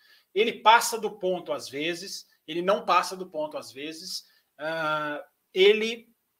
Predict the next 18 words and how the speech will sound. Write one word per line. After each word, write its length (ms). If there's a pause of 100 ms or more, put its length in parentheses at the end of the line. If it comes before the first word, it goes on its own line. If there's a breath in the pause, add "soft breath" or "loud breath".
(160)
tem 240
uma 240
coisa 400
que 180
eu 120
elogio 480
muito 480
em 60
piloto 420
desde 360
que 80
eu 60
entrei 300
aqui 180
no 80
Café 280
com 100
Velocidade, 540